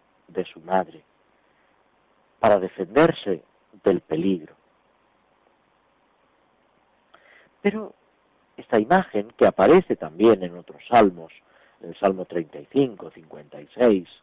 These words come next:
sesenta, noventa, es una alusión a las alas de los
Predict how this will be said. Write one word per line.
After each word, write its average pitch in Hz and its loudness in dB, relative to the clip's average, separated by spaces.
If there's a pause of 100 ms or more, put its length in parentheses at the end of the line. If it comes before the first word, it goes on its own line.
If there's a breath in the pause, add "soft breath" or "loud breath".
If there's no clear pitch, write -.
(400)
sesenta, 101 0
noventa, 85 -2 (1700 soft breath)
es 170 0 (1900)
una 135 0
alusión 110 0 (760)
a 95 0
las 92 2 (100)
alas 113 4 (800)
de 92 -8
los 82 -12